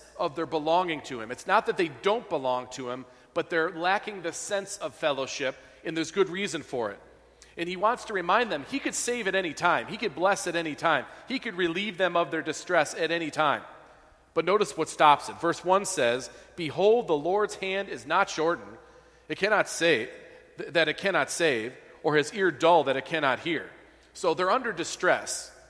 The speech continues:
They're under pressure. But he's saying he hasn't lost any ability. That's not the problem. Verse two says what the problem is. "But your iniquities have made a separation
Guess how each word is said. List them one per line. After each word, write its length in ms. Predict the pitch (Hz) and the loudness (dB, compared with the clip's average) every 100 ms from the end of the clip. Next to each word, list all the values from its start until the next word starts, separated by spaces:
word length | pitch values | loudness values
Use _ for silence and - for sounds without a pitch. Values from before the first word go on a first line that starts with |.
| _ _ _ - | _ _ _ -2
They're 140 | 165 | 0
under 200 | 202 175 | 2 -2
pressure. 460 | - 180 156 - - - - - - _ _ - | 2 2 2 -2 -10 -14 -20 -20 -20 _ _ -12
But 100 | 190 | -8
he's 120 | 240 | -4
saying 220 | - 247 | 0 0
he 140 | 175 233 | 0 -2
hasn't 200 | 247 214 | 0 2
lost 340 | 175 180 - | 4 4 2
any 160 | 175 131 | -4 -4
ability. 440 | 107 180 165 101 - - 156 | -2 0 0 -4 -12 -8 -2
That's 200 | 170 233 | -2 0
not 160 | 196 | -2
the 60 | 165 | 0
problem. 400 | 170 151 139 - - - - - _ _ - | 2 2 2 -4 -18 -20 -20 -20 _ _ -4
Verse 180 | 143 - | -4 -4
two 220 | 208 202 | -8 -6
says 260 | - 120 | -4 -6
what 120 | 120 - | -8 -6
the 60 | |
problem 360 | - 147 120 95 - | 2 4 4 0 -14
is. 180 | - - - - _ _ _ _ - | -18 -20 -20 -20 _ _ _ _ 6
"But 420 | 208 165 - - - - - - - _ - | 8 8 2 -12 -16 -20 -20 -20 -20 _ -12
your 280 | 156 233 277 | -2 0 2
iniquities 880 | 247 269 214 156 120 123 143 - - - _ _ - | 2 0 0 0 0 -4 -6 -8 -12 -20 _ _ -4
have 180 | 175 | -2
made 160 | 190 196 | 0 -2
a 60 | 180 | 0
separation 760 | - 185 185 175 175 - 123 | 2 2 2 2 2 0 -4